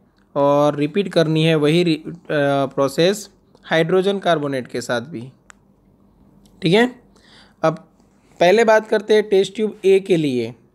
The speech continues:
तो टेस्ट ट्यूब ए के लिए हमने यहाँ पे देखो सोडियम कार्बोनेट लिया हुआ है, मतलब यहाँ पे जो आपको सॉलिड जो ग्रेन्यूल्स नज़र आ रहे हैं वो सोडियम कार्बोनेट है।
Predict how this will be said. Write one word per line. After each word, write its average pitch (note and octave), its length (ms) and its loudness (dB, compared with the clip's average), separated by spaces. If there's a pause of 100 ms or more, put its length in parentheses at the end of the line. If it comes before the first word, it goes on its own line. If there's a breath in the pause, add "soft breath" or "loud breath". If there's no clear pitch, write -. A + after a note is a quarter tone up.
(840 soft breath)
तो D#3+ 80 4
टेस्ट F#3+ 400 2
ट्यूब A3+ 320 0
ए F#3+ 160 6
के G#3 200 0
लिए G3 300 2
हमने F3+ 300 -2
यहाँ E3+ 460 0
पे F#3+ 120 2
देखो E3+ 340 -2
सोडियम F3 480 -2
कार्बोनेट D#3+ 540 0
लिया C#3 260 2
हुआ B2 240 -4
है, C3 160 -10 (680)
मतलब C#3+ 200 0
यहाँ D3 300 2
पे E3 180 -2
जो E3 160 0
आपको E3 340 -2
सॉलिड D#3+ 460 -2
जो E3+ 180 0
ग्रेन्यूल्स D#3 520 -2
नज़र C#3+ 300 0
आ C3+ 120 2
रहे C#3 120 2
हैं C#3+ 60 2
वो D3 180 2 (720 soft breath)
सोडियम D#3+ 400 2
कार्बोनेट C#3 540 0
है। B2 160 -10